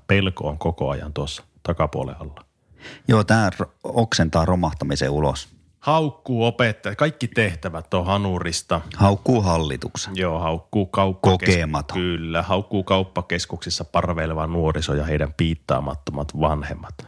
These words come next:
Speaker 1: Länkyttää tuolla kaupungin osien ja kylien Facebook-sivuilla koko ajan.
Speaker 2: Aiheuttaa aivan jäätävää hässäkkää koko Suomen maassa tämmöiset
Speaker 1: Joo,
Speaker 2: tyypit.
Speaker 1: aivan siis
Speaker 2: Ei
Speaker 1: kerta kaikki-,
Speaker 2: näitä.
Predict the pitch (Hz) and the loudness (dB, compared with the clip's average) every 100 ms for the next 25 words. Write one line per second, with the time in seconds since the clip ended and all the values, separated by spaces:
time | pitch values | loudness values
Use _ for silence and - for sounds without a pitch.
0 | - 98 110 123 104 87 - - 85 87 | -4 2 2 2 -2 -6 -6 -2 0 2
1 | 104 95 90 90 _ 101 101 95 90 82 | 0 2 -2 -6 _ 2 2 0 -4 -2
2 | 80 80 85 78 76 78 - 98 82 73 | 0 0 0 -2 -2 -6 0 2 2 -2
3 | 67 71 82 80 78 - - - 78 71 | -6 -4 -2 -2 -4 -12 -12 -4 -2 -2
4 | - - 95 92 76 - - - - - | -6 0 0 2 0 -2 -8 -14 -18 -18
5 | - _ 117 131 131 - 110 117 113 117 | -18 _ 4 4 2 2 2 4 2 2
6 | 160 131 98 82 82 78 87 85 - 80 | 2 2 2 2 2 2 2 0 -2 -2
7 | - 76 78 78 78 85 78 69 67 65 | 0 0 0 0 0 2 0 -2 -2 -2
8 | - - 85 76 71 71 - - 95 87 | -4 -4 -2 0 0 -4 2 2 2 0
9 | - - - 147 151 113 120 - - - | -4 -6 0 2 2 0 -2 -6 -4 2
10 | 127 120 98 85 80 78 | 4 4 2 0 0 -6